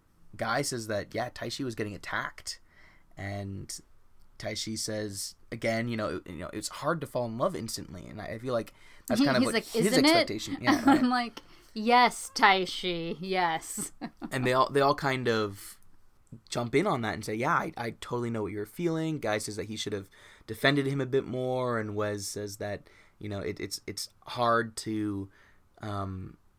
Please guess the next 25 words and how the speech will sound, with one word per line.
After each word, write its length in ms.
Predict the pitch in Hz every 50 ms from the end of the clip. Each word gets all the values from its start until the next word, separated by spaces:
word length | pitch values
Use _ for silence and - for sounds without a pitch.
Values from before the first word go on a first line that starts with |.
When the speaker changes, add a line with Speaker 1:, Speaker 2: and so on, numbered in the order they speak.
| _ _ _ _ _ -
Speaker 1:
ask 300 | 123 123 123 123 - -
for 120 | - 131
your 320 | 123 117 110 107 104 101 -
motivations 1160 | - 117 117 110 110 98 104 110 120 - - - 113 113 113 107 110 - - - - - - _ _ _ _ _ _ - - - - - - - - - -
after 220 | 110 107 - 113
just 300 | 101 - 120 - - -
one 200 | 104 104 98 101
date, 420 | - 117 113 101 80 - - - - -
that 120 | 71 - -
that's 260 | 98 92 - - -
kind 180 | - - 101
of 60 | 101 101
unfair. 640 | 87 98 - - 123 120 117 117 117 113 113 110 - _ _ _ _ _ _ _ _ _ _ _ _ -
And 320 | 104 110 110 - 107 107
Speaker 2:
Like, 140 | 107 214 202 202 202
normally 420 | 214 202 196 196 196 190 185 180 -
three 160 | - 190 180 170
or 100 | 165 170
four 460 | - - - 196 185 180 175 170 170
dates, 640 | 165 165 160 156 160 160 - - - - - - -
you 80 | - 123
Speaker 1:
Mm-hmm. 280 | 120 113 110 - 107
Speaker 2:
figure 320 | - - - - - - -
it 120 | - -
out. 340 | - - 113 - - 90 -